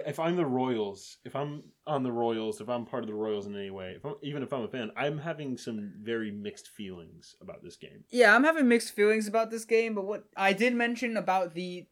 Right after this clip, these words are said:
Speaker 2: outfield assist playing a role in this game, and Michael Taylor in center field had two outfield assists, uh, throwing two runners out at the plate. There could have been more runs in this game,
Speaker 1: Oh
Speaker 2: Nate.
Speaker 1: my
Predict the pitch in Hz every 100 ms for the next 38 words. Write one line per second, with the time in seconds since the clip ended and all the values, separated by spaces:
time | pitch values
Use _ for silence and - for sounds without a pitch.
0 | - 196 202 - 208 180 - 196 - 208
1 | 190 170 175 175 170 180 175 170 170 160
2 | 156 156 202 226 226 170 - 202 196 190
3 | 160 147 202 190 180 170 170 175 139 -
4 | - 311 330 170 120 - _ 180 190 -
5 | 202 180 170 165 180 175 - - _ 160
6 | 151 151 196 185 170 165 - 233 214 208
7 | 202 175 170 175 170 - 175 160 - -
8 | 180 208 139 - - _ - 196 - 240
9 | 196 175 185 202 185 196 202 185 190 170
10 | 170 196 190 170 208